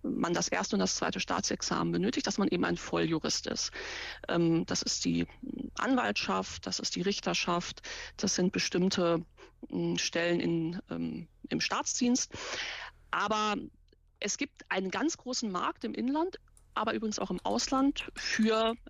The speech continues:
Bachelor-Absolventinnen und Absolventen. In Deutschland sieht man das in den Unternehmen,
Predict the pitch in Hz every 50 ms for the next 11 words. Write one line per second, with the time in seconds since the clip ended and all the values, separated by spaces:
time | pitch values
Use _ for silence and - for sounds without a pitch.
0 | - - 180 - - - 190 175 - - - 170 170 180 180 180 185 190 180 180
1 | - - - - - - - - - - - 180 - - 175 185 185 - - -
2 | - - - - - - - - - - - - - - - - 214 214 196 -
3 | 214 269 - - 269 247 254 254 - - 254 233 247 226 214 208 208 214 - -
4 | - - - - - - - - - - - - - - 202 190 180 - 185 175
5 | 185 180 180 180 180 208 247 277 285 285 294 294 294 285 285